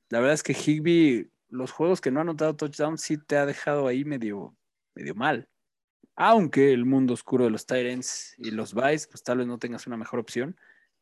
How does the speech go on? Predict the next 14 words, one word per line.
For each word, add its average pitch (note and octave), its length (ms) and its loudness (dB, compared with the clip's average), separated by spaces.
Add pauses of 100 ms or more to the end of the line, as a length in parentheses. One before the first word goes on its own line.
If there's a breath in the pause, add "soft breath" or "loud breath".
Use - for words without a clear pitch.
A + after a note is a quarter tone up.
(120)
pero G#2+ 560 -4
ya B2+ 160 0
no D3 80 0
me C3 120 0
siento A#2+ 280 -8
tan G#2 240 -10
feliz G2+ 380 -12
alineando G2 460 -10
a F#2+ 60 -10
Tyler F#2+ 400 -10
Higbee. - 320 -20 (160)
¿Ustedes - 300 -12
qué - 120 -12
opinan? E2+ 280 -16